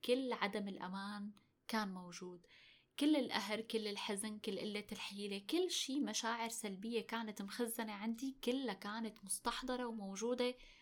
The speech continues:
وطلعت على السطح بقوة كبيرة. أنا كنت مسؤولة عن خوفي وخوف أولادي الأربعة، وهذا الأمر ما كان سهل أبدا. ولهلأ فيني استحضر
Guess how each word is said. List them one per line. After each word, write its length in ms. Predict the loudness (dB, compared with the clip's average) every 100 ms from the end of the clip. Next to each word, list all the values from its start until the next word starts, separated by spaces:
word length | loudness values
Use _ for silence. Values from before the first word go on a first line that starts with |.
| -14 -8
وطلعت 440 | -2 -2 -2 -4
على 120 | -4
السطح 420 | -2 -2 -4 -4 -4
بقوة 380 | -2 -2 -4 -4
كبيرة. 480 | -4 -4 -4 -6 -12 _ _ _ -4 2
أنا 120 | 4
كنت 220 | 4 4
مسؤولة 440 | 2 2 4 4 4
عن 180 | 0 -2
خوفي 580 | 4 6 4 -2 -4 -8 -18 _ _ _ -10
وخوف 680 | -8 2 4 4 2 -8 -10
أولادي 460 | -4 0 0 0 -2
الأربعة، 560 | -2 -6 -6 -6 -8 _ _ _ _ _ _ -10
وهذا 320 | -4 0 0
الأمر 320 | -2 -4 -6 -4
ما 120 | -6
كان 240 | -8 -10
سهل 360 | -10 -10 -8 -10
أبدا. 360 | -10 -10 -10 -12 _ _ _ _ _
ولهلأ 720 | -4 -2 0 0 -2 -4 -8 -14 _ _
فيني 520 | 0 2 2 0 -2
استحضر 720 | -6 -2 -2 -2 -4 -4 -8